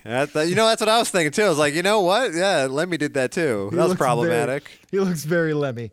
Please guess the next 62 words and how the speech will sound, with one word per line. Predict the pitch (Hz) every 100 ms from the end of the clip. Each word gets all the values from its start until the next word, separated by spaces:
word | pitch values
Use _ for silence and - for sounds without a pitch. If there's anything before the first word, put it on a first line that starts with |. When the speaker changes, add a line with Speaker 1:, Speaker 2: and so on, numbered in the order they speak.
| - - -
Speaker 1:
Lemmy, | 143 220 262
uh, | 175 -
unapologetically | 226 262 - 247 247 214 240 254 226 170
did | 151 110 92 -
it. | - -
<laughs> |
Speaker 2:
Yeah. | 190 277
Speaker 1:
He's | 143
like, | 160 147
he's | 160
like, | 165 139
"Yeah, | 165 170
these, | 160 147 -
th-, | 151 160
this | 151 147
all | 160 151
looks | 151 147
really | 156 147
cool." | - 170 151 117 117 - _
Speaker 2:
Yeah, | 147 202
I | 170
just | 165
like | 180 175
history. | 214 - 165 117 - _ _ _ _ - -
Speaker 1:
God | 180
Speaker 2:
Well, | 170
you | 175
Speaker 1:
damn | 135
Speaker 2:
know |
who | 208
Speaker 1:
it. |
Speaker 2:
else | 285 -
just, | 175 - -
who | 156 180
else | 214 -
just | 185 -
thought | 156 143
Nazi | 143 139 147
uniforms | 139 139 143 139 120
looked | 143 -
cool | - 139 160 190
was, | 147 147 131
uh, | 147 139 139 135
was | 143
it | 139
Ace | 143 -
Frehley | 170 214 277
or | 170
was | 143 139
it | 139 -
Peter | 165 156
Chri-, | 160 131 -
or | 139 139
not | 139
Peter | 135 120
Criss? | 120 107 -
It | _ _ _ -
was | 143 151
Speaker 1:
Oh, |
Speaker 2:
either | 139
Speaker 1:
right, | 151 175
Speaker 2:
Ace, | 107